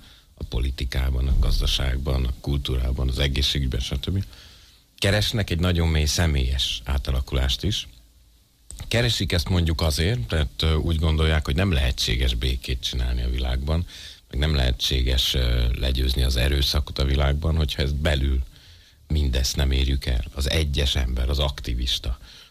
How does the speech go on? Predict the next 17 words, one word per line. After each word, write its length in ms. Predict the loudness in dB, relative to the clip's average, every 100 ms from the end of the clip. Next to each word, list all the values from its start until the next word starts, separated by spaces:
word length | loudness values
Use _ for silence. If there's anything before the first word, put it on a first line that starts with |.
| _
Hogyha 200 | -4 0
egy 100 | 0
aktivista 680 | 2 0 -2 0 0 -2 -2
miközben 600 | -2 0 -2 0 0 0
aktívkodik 800 | -2 -4 -2 -4 -2 -2 -2 -2
egy 100 | -2
békés 400 | 0 0 0 -2
világért, 640 | 0 0 0 0 -2 -2
és 140 | -4 -2
közben 540 | -2 2 2 2 0 -4 -18 _
benne 300 | -2 0 2
nem 200 | 2 2
csökken 420 | 0 -2 -2 -2 0
az 100 | 0
erőszak, 600 | 0 0 0 -2 -4 -6 -20 -20 -20 _ _ -8
akkor 320 | -6 -2 -2 -2 -4 -8 -10
valami 460 | -2 0 2 2